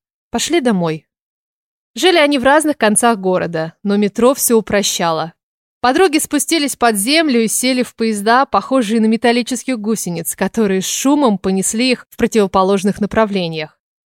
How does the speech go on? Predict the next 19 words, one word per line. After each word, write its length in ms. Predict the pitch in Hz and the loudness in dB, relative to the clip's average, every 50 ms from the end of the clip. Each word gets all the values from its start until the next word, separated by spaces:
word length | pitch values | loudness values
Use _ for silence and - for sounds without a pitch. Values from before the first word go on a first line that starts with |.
| _ _ _ _ _ _ _ | _ _ _ _ _ _ _
От 160 | - 226 233 | -4 -2 -2
станции 440 | - - 285 277 269 262 - - 262 | 0 0 0 2 2 2 2 2 2
метро 320 | 247 262 247 - 262 254 | 2 2 2 2 2 4
до 120 | 247 226 240 | 4 2 2
Катиного 500 | - 254 247 240 - 233 226 226 214 214 | 2 0 0 0 0 -2 0 0 0 0
дома 300 | 202 262 285 294 269 233 | 2 2 2 2 0 0
пять 240 | - - 233 240 - | 2 2 0 2 2
минут. 440 | 240 254 233 202 175 170 - - _ _ _ _ _ _ _ _ _ | 0 0 0 -2 -4 -6 -10 -14 _ _ _ _ _ _ _ _ _
Пока 300 | - 226 220 - 240 233 | -2 -2 0 0 0 0
шла, 360 | 226 - - 269 285 320 330 | 0 0 0 2 4 4 4
дождь 380 | 294 233 220 269 294 - - - | 4 2 2 2 2 0 -6 -8
кончился, 600 | - - 202 202 196 - - 202 190 - - 196 | -4 -4 -2 -2 -2 -4 -6 -6 -6 -4 -4 -2
и 40 | 196 | 0
остатки 460 | 202 - - - 262 262 - - 285 | 0 0 0 0 0 0 0 -4 -6
хмеля 420 | - - 269 269 285 302 294 269 | -4 -2 -2 -2 0 0 0 0
выветрились. 800 | 226 185 196 196 180 185 170 - 185 180 170 165 175 - - - _ _ _ _ _ _ _ _ _ _ _ | 0 0 0 0 0 -2 -4 -4 -6 -6 -6 -6 -8 -10 -12 -14 _ _ _ _ _ _ _ _ _ _ _
Подступила 600 | - 220 - - - 254 - - 247 240 214 220 | -6 -4 -4 -4 -4 -6 -4 0 0 2 2 2
головная 520 | 190 220 226 233 233 220 226 214 208 214 | 0 0 2 2 2 2 0 0 -2 -2
боль. 360 | 214 202 196 180 160 160 165 | -4 -4 -4 -4 -4 -6 -10